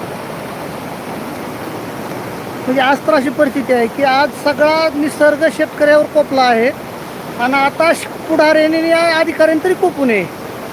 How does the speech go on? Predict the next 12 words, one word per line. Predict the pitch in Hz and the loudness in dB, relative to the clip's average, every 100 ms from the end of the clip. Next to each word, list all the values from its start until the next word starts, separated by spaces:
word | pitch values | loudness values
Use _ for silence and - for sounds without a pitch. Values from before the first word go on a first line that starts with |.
| - | -8
तिथून | 285 320 | -4 -2
पुढं | 294 311 311 | 0 4 4
व्यवस्थित, | 311 302 294 - 330 330 | 6 4 4 0 -2 4
अ, | 311 302 | 6 4
त्याचा | 294 285 285 339 - - - - - | 2 2 4 2 0 -14 -14 -8 0
निर्णय | 285 285 294 | 2 4 2
घ्यावा | 277 247 247 262 311 - - - - | 2 4 4 4 0 -4 -14 -14 -4
जेणेकरून | 247 285 285 285 294 330 | 0 2 2 0 -2 -2
शेतकऱ्याला | - 294 - 302 330 | 0 -2 2 4 4
अडचण | 320 269 277 277 | 2 2 0 2
नाही, | 254 233 285 | 2 2 0
कारण | 277 294 | 0 0